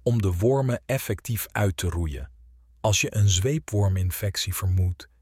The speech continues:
is het essentieel om naar een zorgverlener te gaan voor een juiste diagnose en passende behandeling. Rondwormen zijn parasitaire organismen die in het lichaam verblijven. Infecties door deze parasieten kunnen leiden tot symptomen zoals diarree en koorts.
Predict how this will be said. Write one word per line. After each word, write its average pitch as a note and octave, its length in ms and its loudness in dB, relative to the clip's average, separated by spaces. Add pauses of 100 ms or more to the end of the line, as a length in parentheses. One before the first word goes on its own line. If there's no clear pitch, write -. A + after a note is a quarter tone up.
(120)
is A#2 160 0
het G#2 240 0
essentieel G#2+ 720 0
om G2 180 0
naar F#2 240 2
een F#2 140 2
zorgverlener F#2+ 840 0
te - 100 -6
gaan F2+ 380 -2 (220)
voor G#2 240 0
een F#2+ 120 4
juiste G#2 500 0
diagnose G2+ 760 2
en F2+ 220 0
passende G2+ 440 0
behandeling. F2 760 -2 (760)
Rondwormen A2 880 0
zijn A#2 280 -2
parasitaire C3+ 840 0
organismen A#2 800 -2
die A2+ 180 -10
in G#2+ 100 -6
het G2+ 140 -6
lichaam A2+ 480 -4
verblijven. G#2 680 -2 (540)
Infecties C3 680 -2
door A#2+ 200 -2
deze B2+ 340 0
parasieten A2 680 -2
kunnen A#2 260 -2
leiden A#2 440 -2
tot A2 200 -6
symptomen A2+ 680 -2
zoals G#2+ 420 -2
diarree A#2 600 -2
en A2 160 -6
koorts. - 520 -2